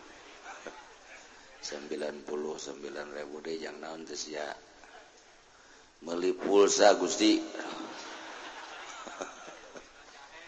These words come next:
Dek ka mana sih anu telepon? Jibril. Ambo, si wawaniana.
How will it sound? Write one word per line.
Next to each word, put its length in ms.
Dek 80
ka 160
mana 400
sih 240
anu 160
telepon? 560
Jibril. 640
Ambo, 640
si 160
wawaniana. 960